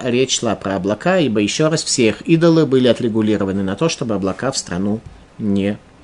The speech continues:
пускать. Продолжим ознакомление с этой книгой. Итак, еще раз сначала пророчество о Египте, ноше Египта. «Вот Господь восседает на облаке легком и приходит в Египет. И дрогнул перед ним,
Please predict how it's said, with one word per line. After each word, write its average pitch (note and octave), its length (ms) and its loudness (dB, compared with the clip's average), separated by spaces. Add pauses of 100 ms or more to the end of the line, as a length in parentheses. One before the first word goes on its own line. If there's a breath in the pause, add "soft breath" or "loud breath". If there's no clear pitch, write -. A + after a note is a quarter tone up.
(160)
пускать. - 340 -8 (680 loud breath)
Продолжим F3 560 4 (300)
ознакомление B2+ 760 2
с - 140 0
этой A2+ 220 -2
книгой. D#2+ 480 -6
Итак, - 260 0
еще D#3+ 240 2
раз D#3 160 2
сначала E3 420 2
пророчество D3 800 2
о B2 40 4
Египте, B2+ 460 2
ноше C#3 340 2
Египта. B2+ 540 -2 (320)
«Вот D#3 340 4
Господь F3 500 4
восседает D3 760 2
на C3 140 2
облаке D3 420 2
легком C3+ 440 2
и - 120 -6
приходит - 460 -2
в - 40 -20
Египет. A#2+ 380 -4 (800 loud breath)
И C#3+ 120 6
дрогнул F#3 520 6
перед D#3+ 400 2
ним, E3 400 4